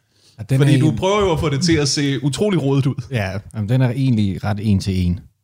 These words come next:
Speaker 2: Okay.
Speaker 1: Og, og det der med at sige, at, øh, bliver lidt rodet, det, det er noget, jeg har taget fra mit sidste show, jeg lavede. Min
Speaker 2: Okay.
Speaker 1: mi-, minispecial går en tur,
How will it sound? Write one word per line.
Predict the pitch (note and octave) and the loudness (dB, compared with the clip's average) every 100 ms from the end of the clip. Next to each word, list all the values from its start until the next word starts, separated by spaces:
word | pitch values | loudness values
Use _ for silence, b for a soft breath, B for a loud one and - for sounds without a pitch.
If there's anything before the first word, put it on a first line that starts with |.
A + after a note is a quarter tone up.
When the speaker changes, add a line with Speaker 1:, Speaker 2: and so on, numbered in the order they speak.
| _ _ | _ _
Speaker 2:
Okay. | D3+ D3+ B2 | -4 0 -2
Speaker 1:
Og, | A2+ | -2
og | G#2+ G2+ | -4 -2
det | G#2+ | -2
der | |
med | G2+ G2 | 0 0
at | F#2+ | -2
sige, | G#2 F#2+ | -2 -2
at, | F#2 F2+ | -2 -4
øh, | C2 F2 F2 - - - - | -8 -8 -8 -8 -10 -10 -8
bliver | G2+ | -6
lidt | F#2 | -4
rodet, | F2+ F#2 G2 F#2+ | -4 -2 -2 -2
det, | - - _ _ _ | -6 -16 _ _ _
det | G2+ | -4
er | G2 | -2
noget, | F#2 | -2
jeg | |
har | F#2+ | -2
taget | F#2+ | -2
fra | F2 | -2
mit | F#2 | -2
sidste | - F#2 - | -2 -4 -4
show, | F2+ F2 | -4 -4
jeg | |
lavede. | F2+ F#2+ - _ _ _ _ | -4 -4 -6 _ _ _ _
Min | G#2 | -2
Speaker 2:
Okay. | F#2+ G2 G#2+ | 2 4 2
Speaker 1:
mi-, | G#2+ | 2
minispecial | A2+ A#2 - F#2+ E2+ | 0 0 0 -2 -2
går | F#2+ F#2 | -2 -2
en | |
tur, | F#2 G2+ F#2+ | 0 0 0